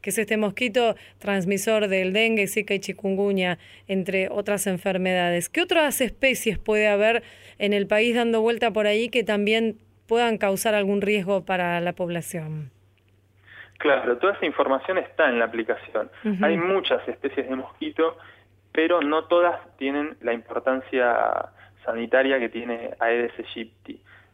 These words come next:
Speaker 2: La aplicación se refiere a tres especies. Aedes aegypti, que está, digamos, enfocado a, a esa especie por la importancia que tiene. Aedes albopictus, que también es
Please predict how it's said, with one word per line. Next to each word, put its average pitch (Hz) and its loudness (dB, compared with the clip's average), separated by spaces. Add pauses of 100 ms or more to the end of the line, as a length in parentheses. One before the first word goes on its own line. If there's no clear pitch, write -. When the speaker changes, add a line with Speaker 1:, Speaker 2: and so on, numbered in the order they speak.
Speaker 2:
La 123 0
aplicación 147 -2 (260)
se - -2
refiere 160 0
a 127 -2
tres 147 -2
especies. - -6 (260)
Aedes 123 0
aegypti, - -6
que 117 -6
está, 123 0
digamos, 120 -2 (180)
enfocado 120 0
a, 110 0
a 120 -2
esa 120 -10
especie 147 -6
por 107 -6
la 107 -8
importancia 127 -8
que 147 -4
tiene. 170 -2 (480)
Aedes 139 2
albopictus, 123 -4
que 123 -4
también 143 -2
es 135 -14